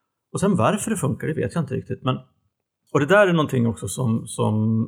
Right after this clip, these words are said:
som jag tänker på. Att, eh, att jag är så glad att jag på något vis har helhjärtat mer eller mindre underkastat mig detta enkla program i tolv år.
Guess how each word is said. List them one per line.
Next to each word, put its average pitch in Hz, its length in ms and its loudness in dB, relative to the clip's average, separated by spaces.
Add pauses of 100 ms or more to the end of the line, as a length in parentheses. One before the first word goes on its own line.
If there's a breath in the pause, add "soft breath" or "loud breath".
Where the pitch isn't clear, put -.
som 127 200 -6
jag 117 340 0
tänker 180 360 -4
på. - 300 -12 (800)
Att, - 440 -6
eh, 123 100 -2
att - 400 -12
jag - 20 -4
är 127 60 0
så 143 140 -4
glad 175 580 2 (1000)
att - 220 -10
jag 110 120 -4
på 123 60 -2
något 110 260 0
vis - 280 -4
har 127 580 2 (400)
helhjärtat 143 640 2
mer 135 180 4
eller 131 140 4
mindre 123 480 4
underkastat 117 760 0
mig 110 160 0
detta 110 260 -2
enkla 104 260 -4
program 135 260 -4 (500)
i 110 380 0 (200)
tolv 113 240 -2
år. 120 200 -6